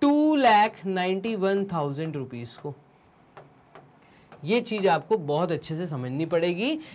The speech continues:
कि अब हमारे पास जो प्रिंसिपल है वो टू लैख नाइंटी वन थाउजेंड है, जो उसने बैंक में इन्वेस्ट कर दिया। और invested at the remaining amount in the bank at four percent per annum। अब यहाँ पे देखिएगा,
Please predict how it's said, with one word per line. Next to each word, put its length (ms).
कि 140
अब 160
हमारे 360
पास 200
जो 140
प्रिंसिपल 600
है 80
वो 120
टू 260
लैख 220
नाइंटी 340
वन 240
थाउजेंड 460
है, 140
जो 260
उसने 340
बैंक 580
में 340
इन्वेस्ट 600
कर 120
दिया। 560
और 180
invested 560
at 180
the 140
remaining 380
amount 340
in 100
the 160
bank 300
at 180
four 400
percent 480
per 200
annum। 380
अब 180
यहाँ 220
पे 120
देखिएगा, 500